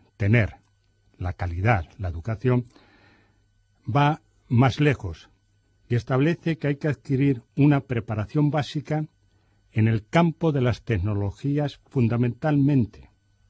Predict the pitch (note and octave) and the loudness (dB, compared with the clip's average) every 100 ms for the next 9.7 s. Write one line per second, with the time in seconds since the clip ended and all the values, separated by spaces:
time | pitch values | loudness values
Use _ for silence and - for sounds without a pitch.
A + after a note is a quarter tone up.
0 | _ G#2+ G2+ G#2+ G2+ G#2 F#2+ - G2 G#2 | _ -4 -2 -2 -4 -6 -6 -6 -8 -6
1 | - C#3+ D#3+ D#3 _ _ _ - G2 G2+ | 0 0 0 -2 _ _ _ -8 -6 -4
2 | G2 - - D3 - C#3 C3 A2 G#2+ G#2+ | -6 -8 -4 -4 -4 -6 -4 -4 -6 -6
3 | G2+ B2 B2 B2+ B2 _ _ _ _ _ | -4 -2 -2 -4 -6 _ _ _ _ _
4 | _ - G#2+ G#2 - G#2 G2 F#2+ - C3+ | _ -4 0 0 -2 -6 -4 -6 -4 -4
5 | A#2+ - C3 A2+ C3 A#2 A2 - A#2 A#2 | -2 -2 -2 -2 -2 -2 -2 -2 -2 -2
6 | A2 _ _ _ _ A2 G2 G2+ - G2+ | -4 _ _ _ _ -8 -4 -4 -6 -6
7 | F#2+ F#2+ G#2 G#2 C3 F#2 D#2 _ _ _ | -4 -4 -8 -2 -2 -2 -6 _ _ _
8 | _ _ _ - A#2 - E3+ G3+ D3+ A#2+ | _ _ _ -2 -2 2 4 4 2 0
9 | G2+ - C3+ G2+ D#2 C#2+ - | -2 -2 -2 -2 -6 -16 -20